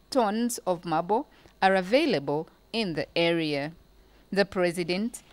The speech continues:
noted that because of peace, the region is today witnessing a lot of development activities like the tarmacking of the major roads, availability of electricity, and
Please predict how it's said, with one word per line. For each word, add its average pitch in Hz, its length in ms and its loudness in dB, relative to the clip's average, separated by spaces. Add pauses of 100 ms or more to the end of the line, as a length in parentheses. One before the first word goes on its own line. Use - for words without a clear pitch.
(180)
noted 262 640 4
that 269 200 4
because 285 380 4
of 349 200 -2
peace, 190 440 -2 (200)
the 226 160 2
region 196 580 2
is 196 160 -6
today 185 280 -4
witnessing 220 760 -2
a 196 60 0
lot 190 300 -2
of 311 140 -6
development 262 560 0
activities 262 720 -4 (580)
like 208 240 4
the 208 120 2
tarmacking 330 680 2
of 180 180 4
the 160 100 0
major 190 380 2
roads, 233 480 2 (540)
availability 233 920 2
of 156 120 -2
electricity, 220 920 -2 (260)
and 302 460 4